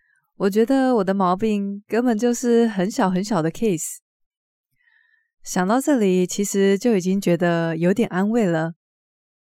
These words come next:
接下来还要试着找出好处。那刚刚说到的练习是想象以后成功的情况，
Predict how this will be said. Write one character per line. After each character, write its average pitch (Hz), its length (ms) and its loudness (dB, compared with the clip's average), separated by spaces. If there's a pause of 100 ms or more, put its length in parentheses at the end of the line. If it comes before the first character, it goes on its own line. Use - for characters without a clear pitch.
(520)
接 202 120 0
下 208 200 -4
来 170 260 -4
还 170 100 -6
要 180 140 -2
试 202 220 -6
着 170 340 -2
找 - 180 -10
出 - 160 -2
好 190 220 -6
处。 - 280 -2 (840)
那 208 280 0
刚 208 140 -2
刚 220 160 0
说 214 160 0
到 208 140 2
的 175 160 0
练 190 200 2
习 165 220 -4
是 185 340 0 (320)
想 185 220 -4
象 294 180 -2
以 185 120 0
后 226 160 0
成 175 280 -4
功 262 200 -2
的 285 100 0
情 170 300 -4
况， 180 400 0